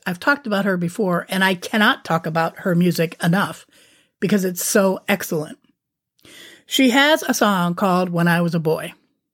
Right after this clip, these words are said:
And my heart just sang the first time I heard this song, and I had to go read the lyrics right away.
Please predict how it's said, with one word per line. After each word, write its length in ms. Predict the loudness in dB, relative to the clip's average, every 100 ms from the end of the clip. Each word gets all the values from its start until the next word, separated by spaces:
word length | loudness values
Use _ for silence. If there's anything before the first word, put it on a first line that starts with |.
| _ _ _ _ _ _ _ _ _ _ _ _ _ _ _ _ _ _ -12 -2
And 200 | 2 4
my 160 | 2
heart 460 | 0 0 2 2 2
just 260 | -2 -2 -4
sang 760 | -2 2 2 2 -2 -4 -8 _ _ _ _ _ _ _ _ -4
the 100 | -2
first 320 | 2 0 2
time 200 | 2 2
I 80 | 0
heard 320 | 0 -2 -2
this 160 | -4
song, 500 | -4 -4 -4 -6 -12 _ _ _ _ _ -6
and 120 | -2
I 80 | 0
had 200 | 0 0
to 60 | 2
go 160 | 0
read 240 | 4 2 2
the 60 | 0
lyrics 340 | 0 0 -4
right 140 | -4
away. 300 | -4 -6 -8